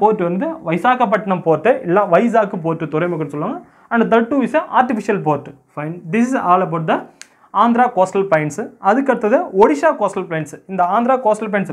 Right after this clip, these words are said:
பெஹ்ராம்பூருக்கு மேல இந்த ஏரியா எங்கன்னு சொல்லியிருக்கேன், இது கோதாவரிக்கு மேல ஒரு பெஹ்ராம்பூர்னு ஒரு இருக்கு. இந்த பெஹ்ராம்பூர்ல இருந்து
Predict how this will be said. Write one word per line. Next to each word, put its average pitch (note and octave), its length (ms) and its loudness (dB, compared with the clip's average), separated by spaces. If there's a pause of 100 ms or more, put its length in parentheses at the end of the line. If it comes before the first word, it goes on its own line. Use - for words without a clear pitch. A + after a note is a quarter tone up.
பெஹ்ராம்பூருக்கு F#3+ 680 2
மேல E3 180 4 (520)
இந்த F3 160 -4
ஏரியா A#3+ 140 2 (120)
எங்கன்னு G#3 260 -4
சொல்லியிருக்கேன், C#3 380 -2
இது D3 80 -4 (420)
கோதாவரிக்கு A#3 560 4
மேல G#3+ 260 2
ஒரு F3 140 0
பெஹ்ராம்பூர்னு G3+ 540 2
ஒரு D#3+ 120 -2
இருக்கு. C#3 220 -8
இந்த E3 100 -2 (100)
பெஹ்ராம்பூர்ல G3+ 640 2
இருந்து D3 200 0